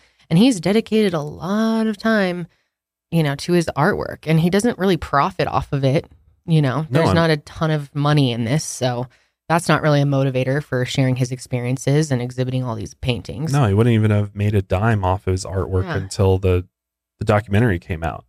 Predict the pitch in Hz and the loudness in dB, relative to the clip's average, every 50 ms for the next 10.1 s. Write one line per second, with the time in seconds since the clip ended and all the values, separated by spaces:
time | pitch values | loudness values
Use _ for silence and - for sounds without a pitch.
0 | _ - 190 185 - 196 208 220 - 202 180 - - - 156 165 - - - 175 | _ -2 0 2 4 2 2 2 0 -2 -6 -6 -6 -4 -4 -4 -4 -4 -6 -6
1 | 170 165 160 160 156 151 160 180 175 165 151 143 135 139 139 - - _ _ _ | -4 -4 -4 -2 -2 -2 -4 -4 -4 -6 -6 -6 -8 -8 -8 -10 -12 _ _ _
2 | - 143 147 151 151 156 160 156 151 156 165 170 160 135 - _ _ _ _ _ | -8 -4 -2 -2 0 -2 -2 -4 -4 -2 -2 -2 -4 -6 -10 _ _ _ _ _
3 | _ _ _ _ - - - - 120 139 131 - _ _ _ _ _ - - - | _ _ _ _ -20 -10 -2 0 0 0 0 -4 _ _ _ _ _ -18 -18 -6
4 | - 247 220 147 - - - _ _ _ _ _ _ _ - 170 - - - 208 | -2 0 0 0 0 -2 -8 _ _ _ _ _ _ _ -14 -14 -8 -2 0 2
5 | 214 214 208 196 185 180 - _ _ _ - 165 156 147 135 120 117 117 113 127 | 4 4 4 2 0 -2 -8 _ _ _ 0 2 2 2 0 0 -2 -4 -6 -10
6 | - - - _ _ _ _ _ _ _ _ _ - - - 175 170 - 165 156 | -12 -16 -20 _ _ _ _ _ _ _ _ _ -6 -2 -2 -2 0 0 0 0
7 | 151 151 151 147 139 135 120 120 117 - - - 143 151 165 170 - 170 156 147 | 2 0 0 -2 -2 -2 -4 -4 -4 -6 -8 -4 0 0 0 0 2 0 2 2
8 | - 143 - 135 135 135 131 127 120 123 135 131 - 73 65 - - 139 - - | 0 -2 -2 -2 0 0 2 2 2 2 2 0 0 -2 -4 -4 -6 -6 -4 -4
9 | 135 131 - 131 131 147 170 160 151 143 135 131 131 - - 127 104 117 156 - | -6 -4 -2 0 2 2 2 2 2 2 2 0 0 -2 -4 -4 -4 -4 -8 -10
10 | - _ | -16 _